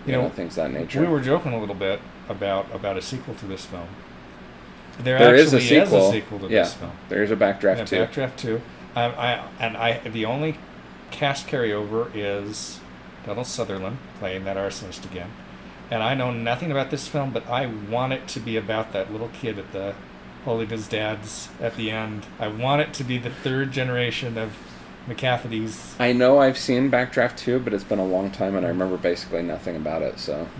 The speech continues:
Speaker 1: Mm-hmm.
Speaker 2: yeah.
Speaker 1: Well, that's only, like, a twenty nineteen release. Though
Speaker 2: Is it
Speaker 1: Ron,
Speaker 2: really?
Speaker 1: yeah, though Ron Howard himself actually did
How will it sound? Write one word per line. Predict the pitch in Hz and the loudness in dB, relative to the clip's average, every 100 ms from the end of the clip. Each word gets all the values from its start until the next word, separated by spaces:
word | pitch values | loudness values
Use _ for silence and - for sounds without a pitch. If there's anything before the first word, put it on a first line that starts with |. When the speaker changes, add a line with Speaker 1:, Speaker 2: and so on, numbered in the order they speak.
| 113 | -8
Speaker 1:
Mm-hmm. | 92 | -4
Speaker 2:
yeah. | 82 82 - - - - - | -4 -6 -12 -18 -18 -14 2
Speaker 1:
Well, | 139 139 | 6 8
that's | 151 - | 6 2
only, | 180 120 | 0 0
like, | 107 - | -2 -4
a | - | -10
twenty | 123 113 | -10 -10
nineteen | 98 - 110 | -10 -12 -12
release. | 110 95 - - - - - - - | -12 -14 -14 -16 -18 -18 -18 -18 -12
Though | 135 139 147 | 2 6 8
Speaker 2:
Is | 151 | 10
it | |
Speaker 1:
Ron, | 143 | 10
Speaker 2:
really? | 95 156 147 | 8 6 6
Speaker 1:
yeah, | 156 135 | 6 4
though | 123 143 | 4 4
Ron | 156 240 | 6 6
Howard | 208 214 226 | 6 6 6
himself | 165 135 - 143 175 | 4 0 2 2 4
actually | 127 127 - 113 | 2 2 -4 -6
did | 110 131 170 | -2 0 0